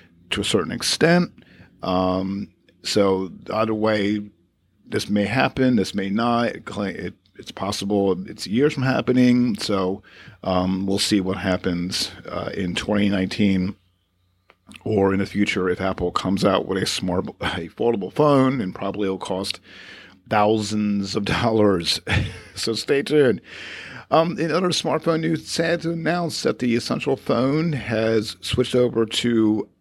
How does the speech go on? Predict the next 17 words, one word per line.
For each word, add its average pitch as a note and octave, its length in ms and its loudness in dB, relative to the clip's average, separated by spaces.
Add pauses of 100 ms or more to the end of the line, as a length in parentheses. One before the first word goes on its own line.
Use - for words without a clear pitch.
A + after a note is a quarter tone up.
(200)
out G#2+ 140 -2
of G#2 100 -4
stock - 440 0
on G2+ 280 2
their, F2+ 400 2 (100)
um, F#2 340 -8
Essential G2+ 360 -4
shop G2 400 -2 (580)
last G#2 300 0
week, G#2+ 360 -2
or F2+ 280 -8
website A#2+ 460 0
last A2 220 -4
week, B2 200 0
in F#2 80 -2
all E2 160 -4
colors. D3+ 640 2